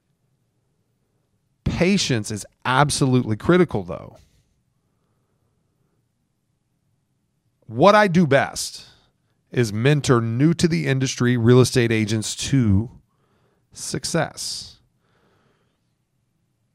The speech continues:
And that is a spectrum. It could be year, day one to the end of year one. It could be day one to the end of year ten. You know, the second agent I ever hired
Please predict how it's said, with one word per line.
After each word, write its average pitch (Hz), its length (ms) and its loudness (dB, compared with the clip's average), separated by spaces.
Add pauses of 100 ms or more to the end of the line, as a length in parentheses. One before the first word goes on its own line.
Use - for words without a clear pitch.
(640)
And 107 180 -4
that 113 260 0
is 117 160 -2
a 113 120 2
spectrum. - 760 -6 (600)
It - 160 -8
could 120 320 -2
be 107 460 2 (1040)
year, 95 460 2 (120)
day 123 280 4
one 156 580 2
to 143 160 0
the 120 220 -2
end 131 180 2
of 120 160 4
year 143 260 4
one. 151 380 -2
It 156 160 -6
could 131 220 -2
be 131 120 0
day 127 380 4
one 147 400 4
to 151 140 0
the 120 260 -4
end 147 300 0
of 135 160 0
year 156 180 4
ten. 151 540 0 (1500)
You 117 80 -12
know, 101 100 -8
the 101 80 -10
second 147 360 -4
agent 143 280 4
I 143 140 6
ever 135 220 4
hired 135 580 6